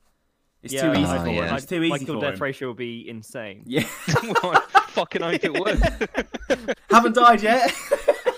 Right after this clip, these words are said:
Speaker 1: <laughs>
Speaker 3: You're just running about shouting that. <laughs>
Speaker 2: No, don't kill me, you'll wreck my K D ratio.
Speaker 3: <laughs> Uh,
Speaker 2: Oh, dear.
Speaker 3: yeah, let's move on.
Speaker 2: Yeah,
Speaker 1: Um, oh, No
Speaker 2: um,
Speaker 1: Man's Sky picked up a game.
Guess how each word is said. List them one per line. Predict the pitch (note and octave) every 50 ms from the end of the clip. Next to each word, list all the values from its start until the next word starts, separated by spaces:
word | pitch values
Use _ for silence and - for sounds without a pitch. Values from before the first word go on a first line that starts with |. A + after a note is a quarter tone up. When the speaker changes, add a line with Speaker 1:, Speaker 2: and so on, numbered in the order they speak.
| -
Speaker 1:
<laughs> | A#4+ A#4+ - - A#4+ A#4+ - - C5 - - - - - - G3 D3+ - - - - - - - _
Speaker 3:
You're | - D#3+ D3 -
just | - - C#3+ C#3+
running | D3 D3 C#3 C3 C3
about | B2+ A#2+ B2+ A#2 A#2
shouting | - - C#3 A#2+ A2+ A2 A2+ A2+ A#2
that. | B2 A#2 A2 F#2 F#2 G2+ B2+ - - _ _ - F3+ - -
<laughs> | - - G#4+ G#4 - _ _ _ _ - - - - - - - - - -
Speaker 2:
No, | G3+
don't | G3 A3 A3 A3 G#3
kill | - A#3 A3+ A3
me, | A3 A3
you'll | G#3+ G3+
wreck | A3 A3 G3+ -
my | - G#3
K | G3+ - - A3 A3 G3+
D | - - B3 B3 -
ratio. | G3+ - - - C#3+ - - - F3+ D#3 A3 F#3+ F#3 - C#4+ - G3
Speaker 3:
<laughs> | - - - - - - A3 F3+ - - - - - _ _ _ _ _ _ _ - -
Uh, | B3+ C4 C4 -
Speaker 2:
Oh, | C#3 C3+ C3+ C3+ C3+ C3+ C3+ C3+ C3+ C3 B2+
dear. | - G2 G2 G2 G2 G2 - A#2+
Speaker 3:
yeah, | A#2 A2 G#2+ A2 G#2+ A2
let's | A#2 B2+ A#2+ A#2
move | C3 A#2+ A2+ G#2+ G2+
on. | G2+ G2 G2 F#2+ G#2+ G#2 - - - - - - - _ _ _ _ - -
Speaker 2:
Yeah, | A#2+ A#2+ C#3+ C#3+ C#3 C#3 C#3
Speaker 1:
Um, | C#3 C#3 C3+ B2 -
oh, | - G3 -
No | - D4
Speaker 2:
um, | F#4 E4
Speaker 1:
Man's | C4+ C4+ D#4+ -
Sky | - - C#4 D#4 F#4+ E4
picked | - - C3+ - -
up | A#2 A2 -
a | -
game. | - G#2 F#2+ F#2 F#2 F2+ F#2+ A2